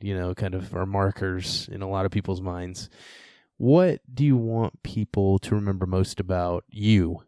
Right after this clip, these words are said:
and your legacy and, you know, and, and what you bring into this world? And I know that's kind of a vague question, but I always say, you know, our legacies are the mission with this work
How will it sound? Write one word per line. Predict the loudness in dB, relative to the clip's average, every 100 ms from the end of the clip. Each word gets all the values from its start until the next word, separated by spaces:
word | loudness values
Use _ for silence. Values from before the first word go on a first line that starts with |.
| -12
and | -10 -6
your | -4
legacy | -2 -4 -8 -12 -10 -8 -10 -12
and, | -14 -16 -10
you | -8
know, | -4 -4 -4
and, | -8 -12 -14
and | -8
what | -2 -2
you | 0 4 6 6 4
bring | 0 -2 -6
into | -8 -8
this | -8 -8
world? | -8 -6 -6 -8 -12 -16 -12
And | -6
I | 0
know | 4 4
that's | 2 -2
kind | -2 0
of |
a | 0
vague | 0 0
question, | 2 0 0 -4
but | -2 -2
I | -2
always | 0 0 -2
say, | -2 0 0 -4 _ -20 -20 _ _
you | 2
know, | 4 4
our | 4
legacies | 2 0 -2 -4
are | -2
the | 0
mission | 2 2 -2 -8 -12 _ -10
with | -6
this | -4 2
work | 4 4 2 -6